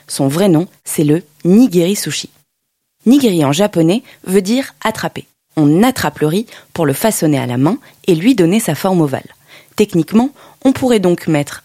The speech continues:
n'importe quoi sur du riz vinaigré, de la tranche de bœuf à la choucroute, eh bien, ça s'appellerait quand même un nigiri sushi, puisqu'il s'agit de riz vinaigré façonné à la main. C'est un peu de la provoque,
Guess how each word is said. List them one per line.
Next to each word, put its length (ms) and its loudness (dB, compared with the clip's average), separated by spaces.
n'importe 640 2
quoi 180 -2
sur 200 -4
du 120 0
riz 200 -2
vinaigré, 460 0
de 80 -2
la 140 0
tranche 260 -2
de 80 0
bœuf 380 -2
à 100 0
la 80 2
choucroute, 460 -8
eh 100 0
bien, 220 2
ça 200 -2
s'appellerait 400 -2
quand 120 0
même 180 2
un 60 2
nigiri 380 0
sushi, 360 -10
puisqu'il 360 -4
s'agit 340 -2
de 100 -8
riz 200 0
vinaigré 460 -2
façonné 560 -2
à 80 -2
la 120 0
main. 100 -4
C'est 220 -2
un 80 4
peu 140 2
de 60 2
la 100 2
provoque, 480 -4